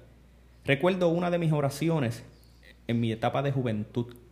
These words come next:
cuando en oración le pedía a Dios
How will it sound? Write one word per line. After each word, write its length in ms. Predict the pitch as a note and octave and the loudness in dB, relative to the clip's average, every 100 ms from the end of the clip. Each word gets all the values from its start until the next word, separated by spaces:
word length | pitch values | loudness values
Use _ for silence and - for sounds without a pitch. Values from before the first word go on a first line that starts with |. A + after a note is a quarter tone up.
| - - - | -20 -20 -12
cuando 680 | - A2+ A2+ A2+ A2 G2+ - | -2 2 4 4 2 0 -4
en 140 | G#2+ A2 | -4 0
oración 440 | A2 - D3+ D#3 | -2 0 0 0
le 100 | C#3 | 0
pedía 520 | A#2+ A#2 E3 C#3+ C3 G2 | 0 0 0 0 -2 -4
a 60 | A2+ | -2
Dios 340 | B2 C3 - | 0 -2 -4